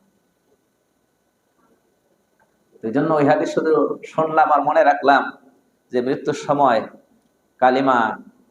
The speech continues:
পড়লে, পড়তে পারলে, শেষ কথা কালিমা হলে জান্নাত আল্লাহ পাক দান করবেন, জান্নাতে প্রবেশ করতে পারবো। এই কথা তো মনে রাখলে হবে না, মৃত্যুর সময় কালিমা পড়া তো আমার আপনার এখতিয়ারে নাই, কিসমতের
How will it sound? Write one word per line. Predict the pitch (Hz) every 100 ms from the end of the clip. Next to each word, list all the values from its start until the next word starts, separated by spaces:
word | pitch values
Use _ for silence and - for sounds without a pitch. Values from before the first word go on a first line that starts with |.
| -
পড়লে, | 131 127 123 110 85 -
পড়তে | 135 - 131
পারলে, | 120 110 110
শেষ | 123 - -
কথা | 127 120
কালিমা | 113 127 131 127
হলে | 120 - - - _ _ _ _ _ 120
জান্নাত | 117 113 107 - - -
আল্লাহ | 120 110
পাক | 107 104
দান | 110 107
করবেন, | 104 101 98
জান্নাতে | 98 98 98
প্রবেশ | 98 95 -
করতে | 98 95 92
পারবো। | 90 - - _ _ _ -
এই | 127 143
কথা | 160 165
তো | 175
মনে | 175
রাখলে | 180 180 175
হবে | 175 175
না, | 165 131
মৃত্যুর | 127 - 151 -
সময় | 156 175
কালিমা | 156 160 160
পড়া | 160 170
তো | 185 170
আমার | 180 180
আপনার | 185 165
এখতিয়ারে | 165 - 214 240 254
নাই, | 240 151 - - _ _ _ _ _ _ _ _ _ _ _ _ _ _ _ _
কিসমতের | 135 - 190 190